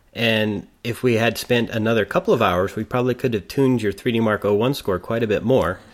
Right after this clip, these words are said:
'cause we would just dial in our memory timings a little bit and then tweak the base clock, uh, slightly. And,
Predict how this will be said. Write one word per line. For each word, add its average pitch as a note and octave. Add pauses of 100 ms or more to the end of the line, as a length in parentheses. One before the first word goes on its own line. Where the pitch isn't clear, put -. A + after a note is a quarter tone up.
(420)
'cause F#2+ (640)
we A2
would G#2+
just F#2+
dial G#2
in G2+
our F#2
memory G2 (100)
timings G2
a F#2+
little F#2+
bit F2+
and F2+
then E2+
tweak -
the E2+
base F2+
clock, -
uh, E2
slightly. F#2
And, E2